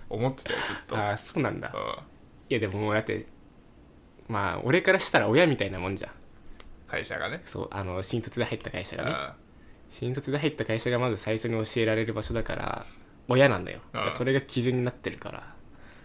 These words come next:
Speaker 2: いや、俺の、うち、うちんちはこんな感じだけどね、みたいな
Speaker 1: ああ。
Speaker 2: イメージだったんだけど。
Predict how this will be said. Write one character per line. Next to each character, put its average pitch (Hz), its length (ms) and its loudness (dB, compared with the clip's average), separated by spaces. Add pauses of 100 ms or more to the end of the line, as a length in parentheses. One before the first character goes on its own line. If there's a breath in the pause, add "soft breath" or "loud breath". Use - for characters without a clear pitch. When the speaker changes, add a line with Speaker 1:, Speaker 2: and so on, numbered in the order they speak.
(180 loud breath)
Speaker 2:
い - 20 -2
や、 120 60 0
俺 127 300 2
の、 156 100 2
う 143 80 -2
ち、 190 240 -2
う 139 60 -6
ち 175 100 4
ん 196 80 2
ち 208 120 -4
は 143 80 4
こ - 100 -2
ん 110 60 2
な 113 80 0
感 117 140 0
じ 113 80 0
だ 110 120 -2
け - 80 -10
ど 95 80 -8
ね、 90 180 -4
み - 80 -8
た 110 100 -6
い 107 100 2
な - 100 -2
Speaker 1:
あ - 60 -6
あ。 - 120 -12 (800 loud breath)
Speaker 2:
イ 113 80 -4
メ 110 140 2
ー - 20 2
ジ 107 100 -6
だ - 60 -6
っ - 40 -8
た - 180 -14
ん - 60 -10
だ - 80 -12
け 539 80 2
ど。 - 140 -8